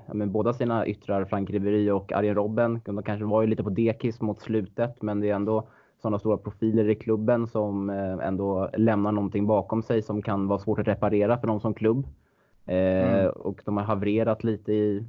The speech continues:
Speaker 1: ligan nu, som ni säger, ligger på en femte plats där, haft en del skador. Eh, jag kollade faktiskt upp skadeläget inför den här sändningen och, eh,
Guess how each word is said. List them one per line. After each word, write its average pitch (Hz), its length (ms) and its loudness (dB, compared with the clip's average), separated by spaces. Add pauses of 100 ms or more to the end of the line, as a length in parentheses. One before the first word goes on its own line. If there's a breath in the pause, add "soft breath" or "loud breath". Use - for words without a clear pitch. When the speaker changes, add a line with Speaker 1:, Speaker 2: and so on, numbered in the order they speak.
(120)
Speaker 1:
ligan 107 500 0
nu, 110 160 0
som 110 180 -4
ni 107 100 -2
säger, 104 300 0
ligger 104 280 2
på 110 140 0
en 104 100 0
femte 104 400 0
plats - 380 -2
där, 98 240 2
haft 107 280 -2
en 110 80 0
del 104 160 0
skador. 110 760 2 (460 soft breath)
Eh, 98 160 2
jag 104 160 4
kollade 110 180 0
faktiskt 110 220 -4
upp 127 180 -2
skadeläget 104 580 -2
inför 123 420 0
den 98 240 -4
här 123 160 0
sändningen 101 520 -2
och, 98 300 -8
eh, 95 360 2